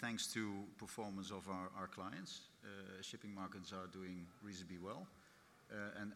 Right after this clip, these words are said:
and that's where it all starts. Uh, there's, there's plenty financing available, uh, not, not from, so much from the traditional sources, which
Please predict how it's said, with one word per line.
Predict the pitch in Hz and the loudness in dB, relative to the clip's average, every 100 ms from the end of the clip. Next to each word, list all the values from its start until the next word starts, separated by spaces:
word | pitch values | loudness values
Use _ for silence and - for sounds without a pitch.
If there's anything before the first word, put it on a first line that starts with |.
| 101 | 0
and | 104 | 4
that's | 101 - | 4 4
where | 101 | 4
it | 98 | 4
all | 92 | 4
starts. | - 95 110 143 - - - 110 | 4 4 4 6 6 6 2 0
Uh, | 107 104 104 101 101 98 98 - | 2 6 8 8 8 6 0 0
there's, | 107 - - 110 | 4 4 2 0
there's | 101 - - | 0 0 0
plenty | 107 113 143 147 | 4 6 4 0
financing | - 117 107 104 92 - 98 90 | 4 4 6 4 2 2 2 0
available, | 85 87 90 113 170 190 - - - - - - | -2 -4 -4 -2 -2 -4 -10 -18 -18 -20 -20 -4
uh, | 120 104 101 98 98 95 98 95 - - - - - - - - - - 135 | 2 4 6 6 6 4 2 -6 -12 -16 -20 -20 -20 -18 -16 -16 -18 -4 4
not, | 127 135 135 - | 8 8 8 6
not | 123 135 | 8 6
from, | - - 123 120 113 104 98 | 4 4 6 8 8 6 4
so | 120 | 6
much | 107 104 | 6 4
from | 110 | 2
the | 98 | 0
traditional | 92 95 95 95 113 117 | -2 -2 0 0 0 -2
sources, | - 123 120 135 123 - | 0 2 0 0 -4 -2
which | 104 - - - - | -2 0 -2 -2 -4